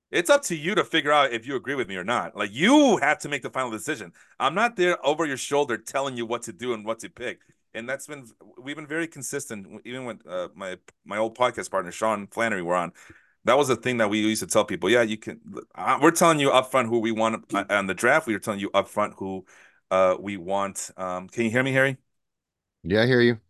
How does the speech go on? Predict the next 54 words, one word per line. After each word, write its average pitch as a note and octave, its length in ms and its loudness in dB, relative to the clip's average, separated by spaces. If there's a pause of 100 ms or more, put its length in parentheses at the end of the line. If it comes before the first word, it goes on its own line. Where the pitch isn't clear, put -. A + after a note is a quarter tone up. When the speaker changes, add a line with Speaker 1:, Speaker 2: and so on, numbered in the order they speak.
(240)
Speaker 1:
Okay, G2+ 320 -2
it's - 260 -12
kinda, G#2+ 280 -8 (100)
I G2 80 -8
don't G2 100 -10
know F#2+ 40 -8
what F#2 120 -6
happened F#2 160 -8
to - 60 -16
my D#2+ 80 -12
camera. E2 380 -10 (240)
Oh, G2+ 280 2
what A#2+ 180 -14
the D2+ 140 -6
hell? G#2+ 300 -8 (420)
That's A#2+ 360 2
weird. E2+ 360 -4 (520)
Here A#2+ 100 0
we E2+ 80 0
go. D#2+ 300 -4 (840)
Yeah, E2 240 4
okay, F2+ 200 4
I'm E2 120 2
back. D#2+ 220 4
I F#2+ 60 4
don't A2+ 120 0
know A#2 60 2
what A2+ 100 4
happened. A2+ 240 2
I G2+ 40 2
didn't G#2+ 120 0
press - 180 -2
any D2+ 120 -4
buttons. D2+ 360 2 (420)
But B2 80 6
anyway, A2+ 340 8 (840)
w-, D#3 400 0
we, E3 100 12
we, F#3+ 200 12
we G#3+ 120 10
tell A#3+ 240 12
you A3 60 10
the E3+ 80 8
guys E3 240 10
that D3+ 80 8
we C#3 80 8
want, C3 320 8
who G#2 200 0
we C#3 120 2
draft, B2+ 320 6
who B2+ 80 2
we B2+ 140 2
want A#2+ 260 2
on, A2 100 2